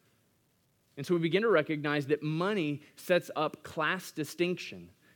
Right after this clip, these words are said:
It sets up a standard of living. And so invariably, some of us begin to create money as an idol in our lives. We want more of it so that we can elevate our standard of living.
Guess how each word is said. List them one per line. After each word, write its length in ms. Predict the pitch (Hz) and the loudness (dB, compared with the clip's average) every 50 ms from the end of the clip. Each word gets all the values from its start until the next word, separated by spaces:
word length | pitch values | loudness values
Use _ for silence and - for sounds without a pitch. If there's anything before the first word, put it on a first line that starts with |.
| _ | _
It 140 | - 151 143 | -8 -8 -4
sets 340 | - 170 165 165 147 - - - | 0 2 2 2 0 -2 -4 -2
up 280 | 143 147 143 - - - - | 0 0 0 0 -2 -4 -6
a 60 | 156 | -6
standard 640 | - - - - - 180 175 180 185 180 175 160 151 | -6 -8 -12 -6 -2 0 0 2 2 2 2 2 2
of 140 | 143 131 | 0 0
living. 420 | 131 156 185 196 175 127 101 87 87 - _ _ _ _ _ _ _ - - - - | 0 2 2 2 0 0 -4 -10 -12 -18 _ _ _ _ _ _ _ -20 -20 -10 -8
And 80 | 165 156 | -2 2
so 100 | - 185 | 4 6
invariably, 720 | 175 175 165 147 170 185 202 208 208 180 156 156 143 - - - - | 6 6 4 6 6 8 8 8 8 6 4 2 0 -2 -4 -10 -20
some 320 | - - - 196 196 208 | -12 -4 -2 0 2 2
of 100 | 208 170 | 2 2
us 160 | 156 147 139 - | 2 2 0 0
begin 380 | - 160 147 135 160 160 156 | -2 -2 0 0 0 0 0
to 100 | 147 156 | -2 -4
create 500 | 147 - - 170 160 156 156 151 147 - | -4 -4 -2 0 0 2 2 0 0 -2
money 720 | 139 143 147 151 156 165 180 202 190 151 135 135 131 123 - - - - | -4 -4 -2 0 0 0 0 0 0 -2 -2 -4 -6 -8 -10 -18 -6 0
as 200 | 151 156 156 147 | 2 2 4 4
an 140 | 156 156 151 - - | 2 0 -2 -2 -2
idol 400 | 156 170 185 196 180 151 139 131 | 0 0 2 2 2 2 2 2
in 60 | 123 | 2
our 100 | 120 117 | 0 0
lives. 340 | 110 101 101 101 95 - 123 | 0 -2 -4 -6 -8 -10 -8
We 300 | 131 139 165 175 180 180 | -6 -4 -2 -2 -2 -2
want 420 | 175 156 160 160 160 156 - - | -2 0 0 0 0 -2 -2 -2
more 360 | 143 135 139 151 180 202 190 | -2 -2 0 2 2 2 2
of 100 | 151 127 | 2 0
it 160 | 123 131 - | 0 -2 -2
so 140 | - - 151 | -4 -2 0
that 120 | 143 143 113 | 0 0 0
we 80 | 151 | 0
can 220 | 139 156 147 143 - - | -2 -2 -2 -4 -4 -2
elevate 540 | 147 160 180 190 180 156 135 135 135 139 139 - | 0 2 4 4 2 2 2 2 2 0 0 -2
our 320 | 120 131 135 135 135 131 | -4 -2 0 0 0 -2
standard 580 | 123 - - - - 143 147 147 143 143 135 123 | -4 -6 -10 -8 -6 -4 -2 -2 -2 -2 -2 -2
of 120 | 117 107 | -2 -2
living. 420 | 123 143 160 151 120 104 92 92 | 0 0 0 0 -2 -6 -10 -12